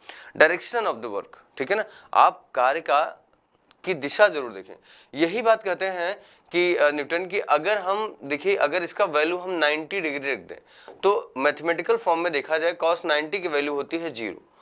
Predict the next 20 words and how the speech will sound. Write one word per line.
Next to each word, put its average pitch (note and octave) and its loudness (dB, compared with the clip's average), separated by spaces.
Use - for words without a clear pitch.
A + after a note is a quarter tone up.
तो G3 8
अगर D#3+ 4
आप F#3 6
अपने G#3 -6
सर F#3 -2
पे F#3+ -6
बहुत F#3+ -8
दबाव C#3 4
लेंगे, D#3 -6
प्रेशर F3+ -2
लेंगे, C#3 -2
तो D#3+ -2
यहाँ D3+ 0
आपकी F3+ 0
वैल्यू C3+ -2
हो C3+ -2
जाएगी C3+ 0
ज़ीरो, G#2+ -8
ठीक C3+ -2
है। G3+ 4